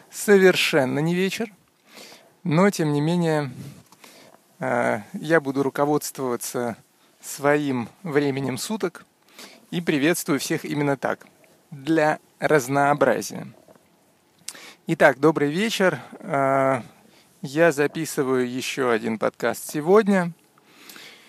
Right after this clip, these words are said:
Э, и, эм, э, у меня есть, эм, место, в которое я записываю, соответственно, те фразы, э, которые я, о которых я хотел бы рассказать.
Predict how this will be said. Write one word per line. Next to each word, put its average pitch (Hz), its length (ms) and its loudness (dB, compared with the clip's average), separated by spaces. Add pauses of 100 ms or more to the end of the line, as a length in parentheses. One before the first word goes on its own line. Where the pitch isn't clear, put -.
(960)
Э, 151 380 2
и, 175 400 0 (320)
эм, 151 560 0 (1700)
э, 127 400 -4 (100)
у - 680 -6
меня 170 200 4
есть, 160 440 -2
эм, 131 360 -4 (340)
место, 156 380 0
в - 60 -18
которое 139 380 -2
я 131 140 0
записываю, 127 840 -4 (400)
соответственно, 135 640 -4
те 139 140 -2
фразы, 175 560 2 (880)
э, 127 340 -2
которые 139 420 0
я, 135 120 -2
о - 160 -6
которых 143 400 0
я 131 80 -4
хотел 131 320 -6
бы 123 100 -4
рассказать. 127 580 -4